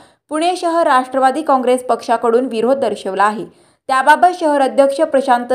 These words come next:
जगताप यांच्याशी लोकसत्ता डॉटच्या प्रतिनिधीने संवाद साधला असता ते म्हणाले की मागील सात वर्षात केंद्र सरकारने आणि पुणे महापालिकेतील भाजपने पुणेकर नागरिकांची घोर निराशा केली आहे.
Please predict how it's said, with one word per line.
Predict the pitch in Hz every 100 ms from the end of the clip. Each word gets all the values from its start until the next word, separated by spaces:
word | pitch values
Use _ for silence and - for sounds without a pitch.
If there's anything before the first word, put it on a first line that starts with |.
| 247 240
जगताप | 220 - 208 190
यांच्याशी | 208 208 233 233 285
लोकसत्ता | 247 226 277 262 294
डॉटच्या | 302 247 247 262
प्रतिनिधीने | 254 220 202 214 214 302 220 202 - - _ 320
संवाद | 294 311 349 349
साधला | 294 269 262
असता | 262 269 262
ते | 285
म्हणाले | 269 262 269 269
की | 269 220
मागील | 233 226 220 262 269
सात | 285 285 285
वर्षात | 277 233 226 214 226 - - _
केंद्र | 302 302 339 370
सरकारने | 330 269 262 262 262 277
आणि | 233 254
पुणे | 262 269 302
महापालिकेतील | 320 277 269 254 254 254 277
भाजपने | 277 254 233 294 294 208 190
पुणेकर | 220 233 233 277
नागरिकांची | 277 226 226 302 285 233 226 240 269 - - 233
घोर | 262 285 330
निराशा | 320 262 254 262 220
केली | 233 247 185
आहे. | 196 240